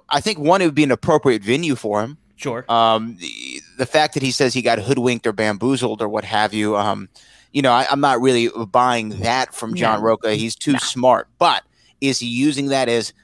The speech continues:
Speaker 1: leverage, proper leverage, as Johnny Depp said to Orlando Bloom in Pirates of the Caribbean, Curse of the Black Pearl?
Speaker 3: <laughs>
Speaker 1: Uh, <laughs> yes, I think, I think that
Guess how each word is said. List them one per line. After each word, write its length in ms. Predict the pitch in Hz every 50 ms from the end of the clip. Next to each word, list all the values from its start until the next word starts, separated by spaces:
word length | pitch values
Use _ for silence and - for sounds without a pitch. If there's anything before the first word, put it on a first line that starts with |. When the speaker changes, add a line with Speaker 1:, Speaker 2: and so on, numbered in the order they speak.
| _ _ _
Speaker 1:
leverage, 720 | - 110 117 131 147 147 139 160 160 165 165 170 - - - _
proper 400 | - - 170 135 156 - 160 147
leverage, 680 | 135 135 135 143 165 160 165 180 190 185 180 - - - -
as 180 | 135 135 135 127
Johnny 300 | - 143 139 135 135 127
Depp 260 | 123 135 131 143 -
said 280 | - - 147 143 143 139
to 80 | - 139
Orlando 400 | 131 131 131 131 135 131 135 127
Bloom 360 | 117 127 127 135 139 143 139
in 100 | 135 120
Pirates 260 | - 131 135 135 127
of 60 | 127
the 60 | 127 120
Caribbean, 420 | - 139 127 127 117 135 135 127
Curse 220 | - 143 135 131
of 60 | 139 127
the 60 | 120
Black 240 | 127 135 131 123 -
Pearl? 260 | 139 135 139 147 160 240
Speaker 3:
<laughs> 40 | - _ - - - - - _ - - - - _ _ _ - - -
Speaker 1:
Uh, 1040 | - 135 139 135 127 123 120 117 - - - - - - - - - - 202 170 - -
<laughs> 40 |
yes, 480 | - 135 359 - - - 320 - - - 330 330 -
I 100 | - 135
think, 280 | 117 - - 170 160 - -
I 80 | 131
think 380 | - - - 156 156 147 - -
that 160 | 143 135